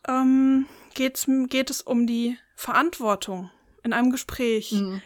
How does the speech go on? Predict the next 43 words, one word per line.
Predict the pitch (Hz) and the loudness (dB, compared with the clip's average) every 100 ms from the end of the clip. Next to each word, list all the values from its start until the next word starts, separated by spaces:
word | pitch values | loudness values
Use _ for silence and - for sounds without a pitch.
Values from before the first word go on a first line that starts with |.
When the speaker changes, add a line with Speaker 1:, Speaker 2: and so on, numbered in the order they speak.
| - | -2
Speaker 1:
auch | 240 247 | 0 2
in | 262 | 2
einem | 247 | 2
Smalltalk-Gespräch. | 247 247 247 254 - 220 - 208 202 - - | 2 0 0 -2 -8 -8 -8 -8 -8 -10 -4
Speaker 2:
Du | 214 | -2
hattest | 214 214 | 0 -2
es | - | -4
ganz | 220 208 | -2 -2
am | 202 | -2
Anfang | 180 - 196 | -4 -4 -4
gesagt, | 185 339 196 - | 0 4 4 2
du | 196 | 0
hast | 294 | 0
das | 202 | 2
Gefühl, | 339 - 180 | 2 4 0
es | 190 | 2
lastet | 196 - 190 | -4 -2 -4
alles | - 214 220 | 0 0 0
bei | 220 | -2
dir, | 196 185 165 | 0 -2 -2
die | |
ganze | 165 180 190 | -2 -4 -6
Verantwortung | 175 170 170 165 170 180 | -2 0 0 -2 -6 -6
für | 160 | -10
das | 170 170 | -8 -8
Gespräch, | - - 170 160 160 | -12 -10 -8 -6 -2
ne? | 247 | 0
Speaker 1:
Ja, | 220 202 - | 0 -2 -4
und | 240 | -4
das | 254 - | -2 -2
macht | 269 - | -4 -4
unheimlich | 285 311 294 254 247 - | 0 0 2 0 -2 -6
viel | 226 | -6
Stress, | - - 226 226 | -4 -2 -4 -2
aber | 190 | -2
Speaker 2:
Mhm. | 190 | -2
Speaker 1:
das | 190 | -4
ist | - | -6
gar | - 202 | -8 -8
nicht | 196 | -10
so. | - 190 - | -16 -18 -8
Speaker 2:
Ja. | 202 202 - - - - - - | -4 -4 -4 -20 -20 -20 -20 -16
Speaker 1:
Sondern | - 233 233 233 | -4 0 0 -2